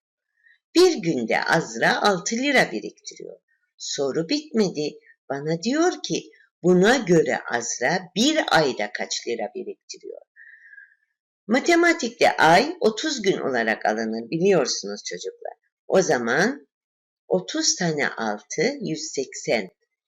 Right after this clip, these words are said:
Yüz seksen lira biriktiriyor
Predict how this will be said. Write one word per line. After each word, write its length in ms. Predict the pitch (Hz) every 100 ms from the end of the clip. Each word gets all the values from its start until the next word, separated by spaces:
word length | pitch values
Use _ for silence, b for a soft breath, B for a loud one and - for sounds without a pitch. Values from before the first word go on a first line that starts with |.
| _ 156
Yüz 180 | 208 - -
seksen 800 | 196 175 - - 214 254 262 220
lira 360 | 220 214 156
biriktiriyor 840 | 131 117 117 - - 110 104 101